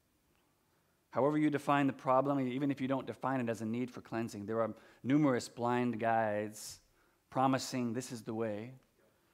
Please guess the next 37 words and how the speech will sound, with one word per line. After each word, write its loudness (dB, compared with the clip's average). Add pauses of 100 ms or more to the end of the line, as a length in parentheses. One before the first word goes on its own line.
(600)
Some 4
seek 0
a, 4
a 4
political -2
answer -4
to -12
this -6 (240)
problem, 0
this -8
sense -4
that -10
we -4
all 0
have, -2 (380)
and 2
things 4
like 6
greater 6
education, -2 (580)
uh, 2
stricter 0
laws, 2 (100)
some 2
say 2
capitalism, 0 (160)
socialism, 0
all 6
these 2
things. 0
They, 2
these 0
are 2
presented 2 (240)
as 2
what's 0
needed. 2